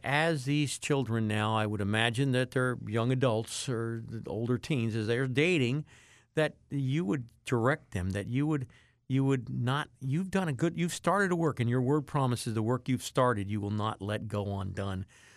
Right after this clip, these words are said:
So I pray, Lord, that you would just protect these, these people, these children, these young adults as they date. They'll make the right choices, that they won't succumb to the pressures of the world and the,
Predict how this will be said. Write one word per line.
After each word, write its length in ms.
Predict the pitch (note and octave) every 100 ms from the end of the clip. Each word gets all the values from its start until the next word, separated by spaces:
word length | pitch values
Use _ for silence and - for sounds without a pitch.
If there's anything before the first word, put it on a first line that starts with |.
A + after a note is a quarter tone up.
| _
So 160 | - B2
I 120 | A2+
pray, 440 | - - D3+ E3 D#3
Lord, 400 | - D3 D3+ D#3
that 140 | A#2 A2+
you 160 | A#2
would 140 | G#2+ G2
just 260 | G#2 - - _ _ _ _
protect 500 | - A#2+ - D#3 -
these, 320 | D#3+ E3 D3+ - -
these 260 | C3+ D3+
people, 460 | - D#3+ D3 G#3+ A3 - _
these 180 | - B2
children, 400 | - D3 D3 D#3+
these 180 | C3 A2
young 160 | C3+ C3+
adults 420 | A#2 C#3+ D#3 -
as 80 | G#2
they 140 | A2
date. 360 | G2 C3+ D#3 -
They'll 120 | G#2
make 160 | G#2+
the 80 | G#2
right 260 | G#2 G2+ G2
choices, 580 | - C#3 D3+ F3 D#3 - - - - _
that 120 | B2+
they 120 | B2
won't 180 | A2+ B2
succumb 600 | - A#2 - - D3 D#3
to 120 | C#3+
the 80 | A#2+
pressures 560 | - - D3 C3 C3+ A2+
of 80 | G2+
the 100 | G#2
world 480 | A2 C#3 C#3 C#3
and 120 | A#2+
the, 100 | G2+